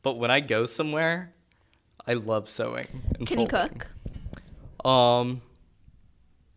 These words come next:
Speaker 1: I can, I mean, I can follow a recipe.
Speaker 2: Okay.
Speaker 1: Yeah.
Speaker 2: Good enough. Um, so three reasons why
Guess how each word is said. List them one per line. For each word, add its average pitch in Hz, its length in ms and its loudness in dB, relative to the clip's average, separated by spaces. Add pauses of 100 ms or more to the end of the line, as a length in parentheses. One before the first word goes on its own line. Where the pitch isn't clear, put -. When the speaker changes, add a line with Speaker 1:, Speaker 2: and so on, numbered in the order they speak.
(320)
Speaker 1:
I 120 140 4
can, 220 420 -6 (420)
I 131 160 4
mean, 135 220 0
I 113 180 2
can - 200 -6
follow 151 320 4
a 110 40 4
recipe. - 760 -6 (300)
Speaker 2:
Okay. 349 460 2
Speaker 1:
Yeah. - 220 0 (100)
Speaker 2:
Good 240 140 0
enough. 247 400 0 (760)
Um, 226 520 0 (260)
so 220 360 -2 (420)
three 220 200 0
reasons 214 520 -6
why 190 340 0